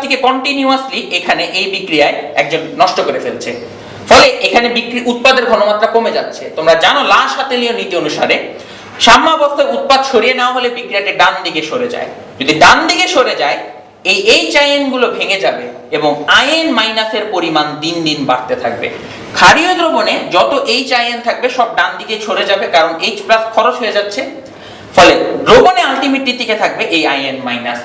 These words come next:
তোমরা জানো আইএন মাইনাসের কালার হচ্ছে নীল, তাহলে ক্ষারীয় দ্রবণে এই টোটাল জিনিসটা নীল কালার হয়ে যাবে। সুতরাং আলোচনায় আলটিমেটলি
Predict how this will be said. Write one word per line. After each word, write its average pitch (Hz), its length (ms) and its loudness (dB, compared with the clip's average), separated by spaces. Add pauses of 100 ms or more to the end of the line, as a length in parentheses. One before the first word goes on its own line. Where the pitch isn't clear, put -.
(280)
তোমরা 190 180 6
জানো 233 280 4 (120)
আইএন 170 280 -2
মাইনাসের 147 420 -2
কালার 139 260 2
হচ্ছে 135 200 -8 (120)
নীল, 170 180 0 (300)
তাহলে 277 260 2
ক্ষারীয় 294 380 4
দ্রবণে 196 340 0 (120)
এই 320 140 2
টোটাল 247 260 4 (100)
জিনিসটা - 360 -2 (600)
নীল 247 200 4 (100)
কালার 170 300 4
হয়ে 123 180 0
যাবে। - 180 -6 (1800)
সুতরাং - 360 4 (260)
আলোচনায় 254 520 4
আলটিমেটলি 233 480 -2